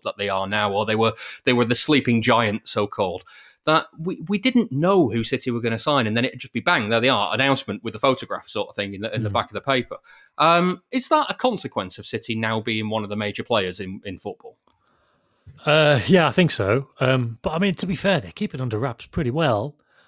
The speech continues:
Speaker 2: Um, I mean, you'll probably have noticed that a lot of it comes out of Italy. You know, if they're signing a player from Italy, um, the, well, the problem with that is there's a lot of nonsense that comes out as well, um, and a lot of stuff you can't take seriously. But then there will be a lot of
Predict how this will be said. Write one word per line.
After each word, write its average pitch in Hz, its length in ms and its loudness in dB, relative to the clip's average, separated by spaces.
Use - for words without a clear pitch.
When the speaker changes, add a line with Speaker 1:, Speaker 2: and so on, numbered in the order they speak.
Speaker 2:
Um, 135 500 0
I - 40 -10
mean, 123 140 0
you'll 131 80 2
probably 131 300 0
have 104 140 -2
noticed 117 600 0
that 110 200 0
a 110 40 4
lot 131 180 4
of 101 60 0
it 113 100 -8
comes 117 180 -4
out 110 140 -2
of 95 80 -2
Italy. - 400 -8
You - 60 -4
know, 117 60 0
if - 60 -4
they're 123 80 0
signing 135 280 0
a 110 60 -4
player 113 180 -2
from 101 120 -6
Italy, 85 420 -10
um, 120 280 -2
the, 127 360 -8
well, 104 140 4
the 90 60 -8
problem 107 260 0
with 90 80 -2
that 87 160 -8
is 87 140 -6
there's 98 160 -2
a 104 40 -4
lot 104 140 -4
of 90 60 -6
nonsense 110 340 -4
that - 100 -8
comes 113 200 -2
out 120 140 0
as 107 100 -4
well, 139 320 -2
um, 123 360 0
and 120 120 -4
a 117 40 2
lot 120 120 2
of 107 80 -4
stuff - 160 -4
you 113 60 -6
can't 120 200 2
take 120 160 0
seriously. 135 500 2
But - 100 2
then 120 140 6
there 117 120 6
will 120 180 6
be 104 160 2
a 95 80 -2
lot 104 240 -4
of - 240 -12